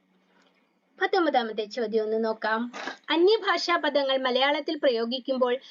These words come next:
ശ്രദ്ധിക്കേണ്ട എന്തെല്ലാം കാര്യങ്ങളാണ് ഇ വി കൃഷ്ണപിള്ള ചൂണ്ടിക്കാട്ടുന്നത്? അന്യഭാഷാ പദങ്ങൾ. നമ്മുടെ ഭാഷയില് ഇപ്പോൾ അന്യഭാഷാ പദങ്ങൾ നല്ല പോലെ ഉണ്ടല്ലോ.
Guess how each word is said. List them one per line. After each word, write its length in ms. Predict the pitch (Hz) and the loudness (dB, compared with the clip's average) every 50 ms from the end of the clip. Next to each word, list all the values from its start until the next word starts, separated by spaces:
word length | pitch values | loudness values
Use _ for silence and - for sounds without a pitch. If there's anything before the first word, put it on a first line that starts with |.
| _ _ | _ _
ശ്രദ്ധിക്കേണ്ട 640 | - - 311 302 294 311 339 311 320 294 269 254 254 240 226 226 - | -8 0 0 0 2 0 -2 0 0 0 0 0 0 -2 -2 -4 -2
എന്തെല്ലാം 420 | 247 277 302 320 339 349 381 381 | 0 2 2 4 4 4 2 2
കാര്യങ്ങളാണ് 640 | 370 339 302 240 220 254 254 254 240 233 226 220 220 | 2 0 0 0 -2 -4 -4 -2 0 0 0 0 -2
ഇ 220 | 214 196 226 254 269 | -2 -4 -4 -2 0
വി 160 | 277 294 294 - | 0 0 0 0
കൃഷ്ണപിള്ള 500 | 269 - - 247 226 226 220 214 214 226 | -2 -2 -4 -4 -4 -2 -2 0 0 -2
ചൂണ്ടിക്കാട്ടുന്നത്? 880 | 233 - 294 240 214 202 220 - 220 196 190 220 196 190 185 175 - 165 - _ _ _ _ _ _ _ _ _ _ _ _ _ _ _ _ _ _ _ _ - | -2 0 0 0 0 0 -2 0 0 -2 0 -2 -2 -2 -2 -4 -4 -8 -10 _ _ _ _ _ _ _ _ _ _ _ _ _ _ _ _ _ _ _ _ -4
അന്യഭാഷാ 680 | 233 240 262 285 311 320 311 285 247 202 208 - 240 | -4 -2 0 0 0 0 0 -4 -6 -6 -4 -2 -2
പദങ്ങൾ. 420 | 220 208 - 180 185 180 170 160 - _ _ _ _ _ _ _ _ _ - | -2 -2 -2 -2 -2 -2 -2 -6 -10 _ _ _ _ _ _ _ _ _ -10
നമ്മുടെ 220 | 208 202 190 208 | -6 -2 -2 -2
ഭാഷയില് 580 | 226 247 240 233 233 - 269 254 247 262 277 302 - - - - _ _ | 0 0 -2 -2 0 0 0 0 2 0 -2 -2 -6 -14 -20 -20 _ _
ഇപ്പോൾ 260 | 277 240 262 269 254 | -8 -2 0 0 2
അന്യഭാഷാ 540 | 254 233 226 247 269 262 285 269 262 - 302 | 2 2 0 0 0 2 0 -2 0 0 2
പദങ്ങൾ 460 | 285 277 269 277 269 269 277 277 294 294 - - - _ _ - | 2 4 2 2 0 2 2 2 0 0 -8 -20 -20 _ _ -4
നല്ല 480 | 240 240 254 269 294 320 330 320 294 - | -2 -2 0 2 2 2 2 0 -2 -2
പോലെ 260 | - 311 302 302 311 311 | 0 0 2 2 0 2
ഉണ്ടല്ലോ. 480 | 294 294 294 294 285 254 185 175 - | 2 4 4 2 2 0 -4 -6 -10